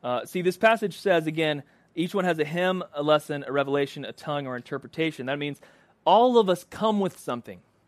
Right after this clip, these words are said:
to church. We are all part of one body, and we come to celebrate together as one body. And we each bring something to the table in doing that. We're one body in that we function together.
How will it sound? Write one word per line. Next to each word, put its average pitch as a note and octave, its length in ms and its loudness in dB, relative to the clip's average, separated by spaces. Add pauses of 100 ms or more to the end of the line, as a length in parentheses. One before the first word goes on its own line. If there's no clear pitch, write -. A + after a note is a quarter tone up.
(600)
to - 80 -12
church. - 500 -2 (220)
We D#3 140 4
are D#3+ 60 8
all E3 140 8
part F3+ 300 4
of E3 180 4
one D#3+ 260 0
body, D3+ 500 2 (360)
and D3 100 -2
we D#3 100 0
come F#3+ 340 0
to A#3 500 -4 (180)
celebrate F#3+ 680 4
together D#3 600 2 (140)
as F3+ 340 0
one C#3+ 220 -6
body. B2 440 -4
And F#3+ 120 0
we G#3 100 0
each A#3 240 -2
bring G3 360 2
something D3 460 -6
to D3+ 120 -8
the C#3+ 80 -2
table F3+ 400 0
in C3+ 160 -10
doing D3+ 360 -4
that. F#2+ 220 -10 (380)
We're F3 220 6
one E3+ 300 0
body C#3+ 540 0 (140)
in D#3+ 140 -4
that C3 140 0
we D3+ 100 -2
function F3 480 -4
together. D#3 480 0